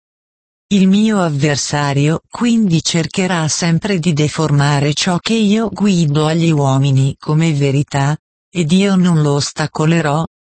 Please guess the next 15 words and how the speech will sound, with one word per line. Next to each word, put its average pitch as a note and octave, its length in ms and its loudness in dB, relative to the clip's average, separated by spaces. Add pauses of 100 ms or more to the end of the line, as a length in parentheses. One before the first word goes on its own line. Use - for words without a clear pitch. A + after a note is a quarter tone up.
(240)
perché A3+ 460 -4
l'uomo F#3 460 2
stesso E3+ 720 -4
può G3+ 240 -2
molto G#3+ 480 0
bene F3+ 400 2
riconoscere E3 720 0
la D#3+ 160 0
verità F3 540 0
come D#3+ 300 0
tale, D3 480 0 (340)
appena E3+ 480 0
ci - 160 -2
tiene D3+ 400 0
seriamente. C#3 1120 0